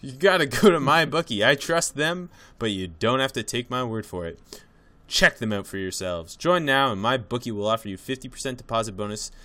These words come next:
to make sure you have a nice bankroll for N F L playoff season. Should probably update this app, MyBookie. Uh, use promo code rest twenty-five when you deposit to activate the offer. That's promo code rest twenty-five.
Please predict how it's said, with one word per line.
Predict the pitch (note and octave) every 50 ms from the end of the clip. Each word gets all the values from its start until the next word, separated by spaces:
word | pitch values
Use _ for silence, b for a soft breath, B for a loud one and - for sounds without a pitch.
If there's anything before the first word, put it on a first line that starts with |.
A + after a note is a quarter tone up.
| b b b b
to | - F#2+
make | F#2+ G#2 A#2 A#2+ -
sure | - - B2 A#2+ A#2 A#2 A2+ b b b b
you | E2+ F2 E2
have | - D#2+ D2+
a | D#2 D2 D#2
nice | F2 F#2 G2+ G#2 G#2 G#2 - -
bankroll | - G2+ - - G#2+ G#2 G#2 G#2 - - G#2+ G#2 G2+ G2+
for | F#2 - - G2 G2 F2+
N | E2+ G#2 A2
F | A2 G#2+ -
L | A2+ G2+ F#2+
playoff | - - G#2 G#2 G#2 F#2+ F#2 F2+ -
season. | - - G2+ G2 F#2+ E2 F2 E2+ E2 D#2+ E2 - b b b b b -
Should | - - - -
probably | F2 F#2 F#2 F2+
update | D#2+ E2+ - - E2 E2
this | - D#2 - E2+
app, | G2+ B2+ -
MyBookie. | - - - - - - - G#2+ G#2 - B B B B B B B
Uh, | - A#2 A2 A2 - -
use | F#3 G#3 A3+ A3+
promo | - - - F#3 F3+ E3+ D#3 C3+
code | - D#3 D3 D3 D3 C#3+ A#2 - - - -
rest | - G2+ G#2 A2+ C3+ D3+ E3+ - - - -
twenty-five | - - D#3+ D#3 D#3 C#3 - - C#3+ C#3+ D3 C3 G2+ G2
when | G2+ G#2
you | G#2+ G#2+
deposit | G#2+ - A2 A#2 A#2+ B2+ A#2 G2+ -
to | G2+ - G2
activate | A#2 A#2+ - A#2 G#2 A2+ A2+
the | - A2
offer. | A2 A2+ - - F2 F2
That's | G2+ A#2 A2+ - - - - - - -
promo | - - D#3 D3+ C3 A2+
code | - A2+ A2 G#2
rest | G#2 F#2 F2+ G#2+ B2+ C#3 - - - -
twenty-five. | - - B2+ A#2+ - B2+ A#2 - - G#2+ G#2 G2 F#2 F2 E2 -